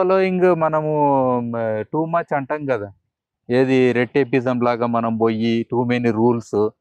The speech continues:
అవన్నీ మనం పెట్టి, ఆ, చాలా మంది అంటారు, "నీకు బయోచార్ అంటే తెలుసా?" అంటారు. అరే నాయనా, నువ్వు దేవుడు అంటే తెలుసా అన్నట్టు ఉన్నది.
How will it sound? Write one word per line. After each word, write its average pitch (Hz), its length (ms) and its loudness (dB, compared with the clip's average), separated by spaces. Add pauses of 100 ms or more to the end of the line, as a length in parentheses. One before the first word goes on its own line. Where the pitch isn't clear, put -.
(500)
అవన్నీ 123 400 0
మనం 131 280 -2
పెట్టి, 117 480 -2 (680)
ఆ, 143 280 0
చాలా 156 180 2
మంది 185 300 0
అంటారు, 139 360 0 (340)
"నీకు 135 140 -2
బయోచార్ 139 520 0
అంటే 139 240 -2
తెలుసా?" 127 360 -2
అంటారు. 120 640 -6
అరే 147 160 -4
నాయనా, 143 440 -2
నువ్వు 139 240 -2
దేవుడు 139 360 2
అంటే 147 180 -2
తెలుసా 135 320 -6
అన్నట్టు 123 320 -6
ఉన్నది. 101 260 -8